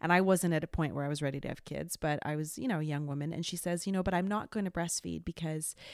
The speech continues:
it's gonna mess up my boobs." And I was like, "Really?" And to me, post breastfeeding now, now this is not like a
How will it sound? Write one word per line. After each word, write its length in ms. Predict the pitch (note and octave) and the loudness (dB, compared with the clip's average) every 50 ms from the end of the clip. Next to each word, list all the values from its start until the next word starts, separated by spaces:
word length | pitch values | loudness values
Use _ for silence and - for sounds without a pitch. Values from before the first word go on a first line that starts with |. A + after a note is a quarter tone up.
| - - | -12 -6
it's 200 | - F3+ - - | -2 -2 -2 2
gonna 220 | - G3+ F3+ F3 E3+ | 2 2 2 2 2
mess 280 | E3+ D#3+ D3+ - - | 2 0 0 0 -2
up 160 | D#3+ - - | -2 -4 -4
my 140 | - D3 C#3 | -4 -6 -4
boobs." 520 | - - - A1+ A1+ - - - - - - - _ _ _ _ _ _ _ _ - | -4 -4 -4 -4 -6 -8 -10 -12 -12 -12 -12 -16 _ _ _ _ _ _ _ _ -8
And 100 | - G#3 | -4 -2
I 60 | A3 | -2
was 160 | A3+ A#3 - | 0 0 2
like, 340 | A#3+ A3+ G#3+ G#3+ G#3+ - - - _ _ _ _ _ _ _ _ _ _ _ _ _ _ - - - - - - | 4 4 4 4 0 -4 -12 -20 _ _ _ _ _ _ _ _ _ _ _ _ _ _ -20 -18 -16 -14 -12 -8
"Really?" 380 | E4+ C4+ F#3 D#3+ D3+ D3 D3+ - _ _ - - - - | -6 -4 -2 0 -2 -2 -4 -8 _ _ -12 0 6 8
And 180 | D#4 D4+ D4 - - - - - | 8 10 8 6 2 -6 -12 -4
to 160 | - - E4+ | 0 4 4
me, 400 | C#4+ A#3 G3 F#3 F3+ A3 C#4 D#4 - _ _ _ _ | 4 4 4 2 0 -2 -4 -6 -10 _ _ _ _
post 360 | - - G3+ G3 G3+ - - - | 2 4 4 4 2 0 -2 -2
breastfeeding 440 | D#3+ D3+ D3+ - - D#3 D3 C#3+ | -2 -2 -2 -2 -4 -4 -2 -2
now, 200 | C#3+ C3+ D3+ F#3+ - _ - | -2 -2 -4 -6 -6 _ -2
now 200 | D#3 D3 C#3+ - - _ | -2 0 -2 -2 -6 _
this 200 | - E3+ D3+ - | -8 -6 -6 -4
is 200 | D3+ D3 - - | -6 -6 -4 -4
not 240 | D3 C3 B2+ C3 C3 | -2 -2 -2 -2 -2
like 200 | D3 C#3+ D3 - | 0 0 0 0
a 280 | D3+ C#3 C#3 C#3 - | 0 -2 -2 -4 -6